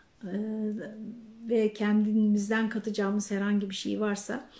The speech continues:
bir fikir varsa orada da isabet diliyoruz inşallah. Ve, e, İmam Gazali'nin Muhallet eseri İhya Ulumuddin'in üçüncü cildi, yani Rub'ul Mühlikat'ın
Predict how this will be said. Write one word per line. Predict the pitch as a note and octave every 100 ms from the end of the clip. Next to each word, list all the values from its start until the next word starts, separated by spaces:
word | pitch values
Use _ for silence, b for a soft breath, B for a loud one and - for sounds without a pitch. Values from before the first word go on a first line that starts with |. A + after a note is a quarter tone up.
| B B -
bir | G#3+
fikir | G3 G#3 G#3
varsa | G#3 A3 -
orada | A3+ A#3+ G#3+ A3
da | B3
isabet | - - A3 G3+ G#3+ G#3+
diliyoruz | F#3+ G3+ - _ _ _ G#3+ G#3+ A#3+ C4
inşallah. | G#3+ G3+ - G#3 B3 C#4+ B B B B B
Ve, | A#3+ C#4 D4 -
e, | G#3+ G#3 G#3 G#3 G3+ G3+
İmam | B3+ B3+ A#3+
Gazali'nin | A3 A#3 A3+ A3 G#3 G3 G3 B3+ - - _
Muhallet | G#3+ - A#3 A3+ A#3 -
eseri | G3 - G3 G#3 D#4+ -
İhya | G#3+ A#3 G#3+
Ulumuddin'in | A3 G#3 G#3 G3+ - G#3 G3 A#3 B3
üçüncü | - B3 A3 -
cildi, | A#3 G3 G3+ A#3 D4+
yani | A#3+ G3+ G#3
Rub'ul | A3 G#3+ G#3
Mühlikat'ın | G#3 G3+ F#3+ G#3 G#3 F#3+ F#3+ C4